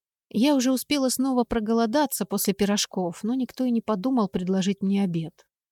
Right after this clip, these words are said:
Затем меня отвели в лабораторию. Заставили снова повторить весь процесс, показать посуду и инструменты, которые использовал Маргарет.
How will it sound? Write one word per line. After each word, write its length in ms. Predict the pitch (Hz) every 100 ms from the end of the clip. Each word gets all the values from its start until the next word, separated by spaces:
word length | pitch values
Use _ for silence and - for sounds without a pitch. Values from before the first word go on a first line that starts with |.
| _
Затем 340 | 180 233 349 285
меня 220 | 208 233
отвели 340 | 240 180 196
в 60 | 240
лабораторию. 800 | 220 190 202 - 170 156 175 202 220 -
Заставили 480 | 196 - 320 269 220
снова 320 | - 262 262
повторить 500 | 208 - 190 240 -
весь 200 | 226 -
процесс, 480 | 190 190 - 262 -
показать 440 | 196 196 165 165
посуду 420 | 185 180 233 233 220
и 60 |
инструменты, 760 | 196 - 190 190 214 262 247 240
которые 420 | - - 202 202
использовал 640 | 202 - 202 202 180 196 196
Маргарет. 640 | 196 190 196 208 202 -